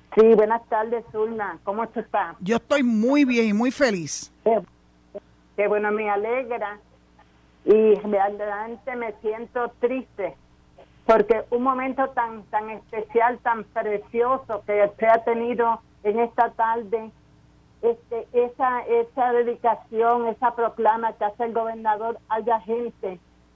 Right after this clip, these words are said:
Speaker 1: que no tienen escrúpulos, que no tienen sentimientos para decir, este,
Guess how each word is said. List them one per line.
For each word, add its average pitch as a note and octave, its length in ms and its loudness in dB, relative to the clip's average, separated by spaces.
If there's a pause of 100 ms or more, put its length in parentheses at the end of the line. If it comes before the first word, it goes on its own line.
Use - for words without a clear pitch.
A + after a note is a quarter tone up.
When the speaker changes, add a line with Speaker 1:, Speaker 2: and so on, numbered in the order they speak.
Speaker 1:
que B3 100 6
no A#3+ 140 4
tienen A#3+ 380 0
escrúpulos, A#3 760 -2
que A3 80 -6
no G#3 160 -6
tienen A#3+ 340 -6
sentimientos A#3 960 -2
para G#3 160 -2 (100)
decir, A3+ 560 -2 (360)
este, A#3 520 0